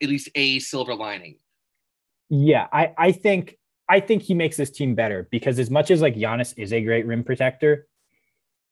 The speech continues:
Speaker 2: when you have Lopez out there who is a good rim protector, just standing there and putting both his arms up, and that then allows Giannis to kind of basically be, like, a roving help defender,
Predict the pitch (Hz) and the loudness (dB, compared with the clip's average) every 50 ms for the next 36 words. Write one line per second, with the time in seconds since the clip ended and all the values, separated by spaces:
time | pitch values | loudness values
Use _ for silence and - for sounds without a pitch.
0 | _ _ _ - 123 127 143 135 143 151 143 143 165 165 160 156 139 131 - _ | _ _ _ -4 0 2 2 2 2 0 0 2 2 2 2 2 0 -4 -8 _
1 | - 143 143 117 110 120 110 143 135 123 - 127 - 139 123 101 107 110 107 101 | -14 -10 -6 -4 -4 -2 0 0 0 0 0 0 0 -2 -2 -2 -2 -4 -4 -4
2 | 104 98 87 104 101 98 95 107 107 107 - 113 107 - 120 113 - - 135 127 | -4 -4 -4 -6 -6 -6 -4 -6 -6 -4 -4 -4 -2 0 0 -2 0 -2 -2 -4
3 | 123 123 - _ _ _ _ _ _ _ _ _ - 117 110 - - _ _ _ | -4 -4 -8 _ _ _ _ _ _ _ _ _ -4 -4 -4 -4 -6 _ _ _
4 | _ - - - - 127 120 113 120 123 120 123 120 117 113 104 - 123 117 117 | _ -20 -10 -4 0 0 2 2 2 2 2 2 2 2 0 -2 -2 -2 -2 -2
5 | 107 101 107 110 110 - 107 90 87 95 98 104 107 107 131 143 147 - - _ | -2 -2 -4 -2 -2 -2 -4 -4 -6 -6 -6 -6 -4 0 0 0 0 -2 -6 _
6 | _ _ _ _ _ _ _ _ _ _ _ _ _ - 151 139 131 131 135 147 | _ _ _ _ _ _ _ _ _ _ _ _ _ -2 0 2 2 2 2 0
7 | - - 143 123 127 123 127 123 127 120 123 120 104 95 107 104 110 120 131 - | 0 -2 -2 -2 0 0 0 -2 0 0 0 -2 -2 -4 -8 -8 -6 -8 -8 -8
8 | - - - - 120 113 113 110 98 113 107 110 - - 110 - 117 110 101 92 | -10 -12 -8 -6 -4 -4 -4 -4 -2 -2 -2 -2 -2 -4 -6 -4 -4 -4 -4 -4
9 | 104 110 107 107 101 95 - - - 123 113 95 95 101 104 107 98 117 110 104 | -6 -4 -4 -4 -4 -6 -6 -2 0 0 0 0 -2 -4 -4 -2 0 -2 -2 -2
10 | 101 - 95 95 - _ - 117 - 127 123 135 135 147 156 165 160 - | -4 -6 -6 -6 -6 _ -6 -4 -2 -2 -2 2 2 2 2 2 0 -6